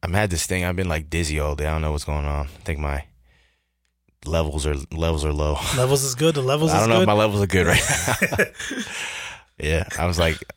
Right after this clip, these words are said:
Speaker 1: at work, my shit just started spinning. I felt like I'd been drinking all day. I was like,
Speaker 2: Damn, were you?
Speaker 1: sober. No. <laughs>
Speaker 2: Oh.
Speaker 1: Just at work, chilling.
Speaker 2: Damn.
Speaker 1: Yeah, but just had a little bit of water. I think I was just a little dehydrated, but I'm good.
Speaker 2: Mm,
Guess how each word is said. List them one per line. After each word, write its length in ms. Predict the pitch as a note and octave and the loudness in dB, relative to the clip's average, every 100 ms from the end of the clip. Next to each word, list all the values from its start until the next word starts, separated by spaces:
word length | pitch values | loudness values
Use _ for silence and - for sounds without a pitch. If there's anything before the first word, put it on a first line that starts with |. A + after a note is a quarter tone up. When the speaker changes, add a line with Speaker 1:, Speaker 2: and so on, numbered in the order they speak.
| _ | _
Speaker 1:
at 160 | - F#2 | 0 4
work, 260 | F2+ G2 D#2+ | 4 2 0
my 120 | C#2+ | -4
shit 180 | - F#2+ | -2 0
just 140 | D2+ | 0
started 240 | - D2+ | 0 0
spinning. 320 | - - F2 D2 | -2 -2 -2 -2
I 60 | |
felt 160 | D2 E2 | -2 -2
like 100 | D#2 | 0
I'd 140 | D2+ | -2
been 140 | D2 D2+ | -2 -4
drinking 340 | D2+ - D2+ | -2 -2 -4
all 140 | C#2 C#2+ | -4 -4
day. 220 | C#2+ C#2 | -4 -6
I 160 | D#2+ | -8
was 120 | D#2 D2+ | -8 -10
like, 160 | C#2 - - | -10 -14 -8
Speaker 2:
Damn, 220 | C#3 C3 | -2 0
were 120 | A#2+ | 2
you? 140 | D3 F#3 | 2 2
Speaker 1:
sober. 320 | - - D#2 | 0 0 0
No. 220 | D#2 A2+ F2+ - | 0 0 0 -6
<laughs> 200 | - - | -14 -4
Speaker 2:
Oh. 60 | C3 | -2
Speaker 1:
Just 100 | A2 | 0
at 80 | F#2+ | 2
work, 220 | F#2+ G#2 | 2 0
chilling. 320 | - F#2+ F#2 - - - | 0 -2 -2 -4 -16 -4
Speaker 2:
Damn. 320 | A#2+ A2+ F#2 _ _ _ - | -2 0 -4 _ _ _ -6
Speaker 1:
Yeah, 160 | E2 | -4
but 200 | D#2 E2+ | -2 -4
just 200 | - F#2 | -4 -4
had 100 | F#2 | 0
a 60 | F2 | 2
little 120 | F2 | 2
bit 100 | D#2+ | 0
of 80 | D#2 | 0
water. 200 | D#2 E2 | 2 2
I 20 | F#2 | 2
think 180 | A2+ | 2
I 60 | F2+ | 2
was 240 | E2+ F2 | 4 2
just 80 | D#2+ | 2
a 40 | D#2+ | 0
little 120 | D#2 | 0
dehydrated, 500 | D2 D2 D2 D2 D2+ | 0 -2 -2 -4 -4
but 80 | D#2+ | -4
I'm 120 | D#2+ | -4
good. 160 | D2 - - _ - | -6 -8 -14 _ -6
Speaker 2:
Mm, 160 | A2+ | -4